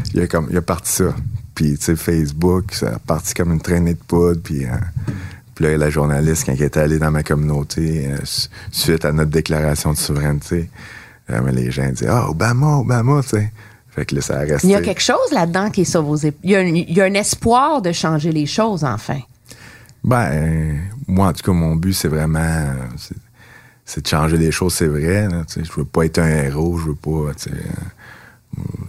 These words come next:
Speaker 1: je, ça a jamais été mon but d'être, euh, d'être meilleur que tout le monde. Ça a jamais été, tu sais, ça, ça a jamais été mon but de, de,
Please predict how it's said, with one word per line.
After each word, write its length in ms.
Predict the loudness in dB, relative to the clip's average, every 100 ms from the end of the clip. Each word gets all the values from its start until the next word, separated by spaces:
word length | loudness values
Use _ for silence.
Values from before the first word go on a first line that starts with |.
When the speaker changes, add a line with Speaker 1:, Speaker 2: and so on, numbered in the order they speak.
| -12 -10
Speaker 1:
je, 100 | -8
ça 200 | -4 -4
a 60 |
jamais 260 | 0 2 2
été 160 | 2 2
mon 240 | 2 0
but 200 | 0 -2
d'être, 300 | -2 -4 -4
euh, 440 | -4 -2 -4 -8 -8
d'être 480 | -10 -10 -10 -8 -2
meilleur 380 | 0 2 2
que 80 | 0
tout 180 | -4 -2
le 60 | 0
monde. 340 | 0 0 0
Ça 80 | -2
a 20 |
jamais 260 | -2 -2 -2
été, 400 | -2 -4 -4 -4 -10 -18 -20 -16
tu 60 | -12
sais, 60 |
ça, 140 | -8 -8 -8 -8 -12 -18 _ _ _
ça 60 | -8
a 20 |
jamais 280 | -2 0 0
été 160 | 0
mon 220 | 0 2 0
but 360 | -2 -2 -2
de, 140 | -2 -4
de, 140 | -6